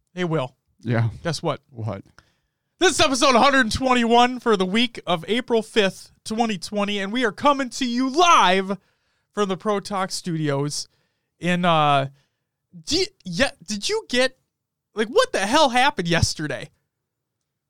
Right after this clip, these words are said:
Speaker 2: I, what, with the weather? Is
Speaker 1: Yeah.
Speaker 2: that what you're talking about?
Speaker 1: Yeah.
Speaker 2: No idea.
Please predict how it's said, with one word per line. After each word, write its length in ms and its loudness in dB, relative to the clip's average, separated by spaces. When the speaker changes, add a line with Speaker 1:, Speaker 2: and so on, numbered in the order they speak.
Speaker 2:
I, 180 -4
what, 240 -6
with 160 -4
the 60 -6
weather? 360 -2
Is 60 -2
Speaker 1:
Yeah. 180 4
Speaker 2:
that 20 2
what 80 2
you're 80 -4
talking 180 -4
about? 220 0
Speaker 1:
Yeah. 300 4
Speaker 2:
No 160 -2
idea. 320 -4